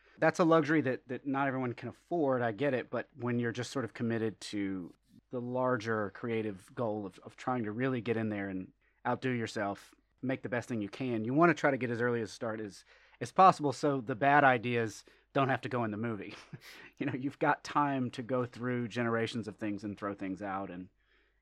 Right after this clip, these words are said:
and, and develop these ideas, and it takes time. So it starts very, with him, or at least on this,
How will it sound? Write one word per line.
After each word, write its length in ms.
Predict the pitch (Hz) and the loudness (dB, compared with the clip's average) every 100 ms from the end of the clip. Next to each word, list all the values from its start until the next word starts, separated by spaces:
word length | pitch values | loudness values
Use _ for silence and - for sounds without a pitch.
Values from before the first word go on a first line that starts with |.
| - | -8
and, 180 | 107 113 | -6 -4
and 280 | 123 113 104 | -4 -4 -4
develop 460 | 117 107 135 120 - | -2 4 4 4 -2
these 180 | 87 | -8
ideas, 420 | 90 90 76 80 - | -8 -8 -10 -12 -12
and 80 | |
it 80 | - - | -14 -12
takes 200 | 104 - | -12 -8
time. 420 | 117 110 98 95 | -8 -6 -8 -8
So 260 | - 113 - _ _ _ _ _ - | -2 -2 -2 _ _ _ _ _ -4
it 160 | 156 - | -2 0
starts 420 | 170 165 160 - | 6 6 6 2
very, 380 | 147 151 147 - - 135 - | 4 6 4 -2 -14 -20 -10
with 260 | 147 123 | -6 -4
him, 300 | - 156 127 | 0 2 2
or 40 | 120 | 0
at 60 | |
least 200 | 127 120 | -2 -4
on 160 | 117 110 | -6 -2
this, 440 | 127 120 113 - | -2 0 -2 -8